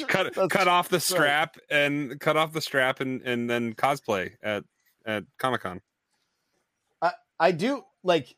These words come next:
Speaker 2: speaking of Pokemon, I was, I cleaned up my office a little bit today. I found some codes for Sword and Shield. I don't know if they've expired or not. There's a chance. And then I found a Gigantamax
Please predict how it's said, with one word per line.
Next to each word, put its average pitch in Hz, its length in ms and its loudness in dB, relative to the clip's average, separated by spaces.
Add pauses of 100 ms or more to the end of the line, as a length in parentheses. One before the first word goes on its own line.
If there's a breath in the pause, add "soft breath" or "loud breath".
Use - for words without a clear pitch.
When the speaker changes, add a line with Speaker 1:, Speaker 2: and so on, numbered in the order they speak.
Speaker 2:
speaking 233 440 -2
of 170 100 0
Pokemon, 180 520 2
I 147 140 2
was, 143 280 -4
I 156 140 2
cleaned 196 380 -6
up 220 100 -8
my 151 120 -2
office 190 360 -2
a 143 60 -8
little 131 180 -2
bit 117 160 -2
today. 117 380 -2 (420 soft breath)
I 151 120 8
found 247 800 4 (920)
some 170 260 -4
codes 208 460 8
for 160 120 -4
Sword 185 320 0
and 156 120 -2
Shield. 170 420 0
I 151 80 6
don't 170 160 2
know 160 140 0
if 151 80 -6
they've 151 180 -2
expired 151 580 2
or 117 80 -4
not. 113 360 -6
There's 139 200 -4
a 107 60 -18
chance. - 680 -6 (480)
And 151 140 0
then 190 80 6
I 175 80 2
found 190 320 0
a 156 40 -2
Gigantamax 165 920 -2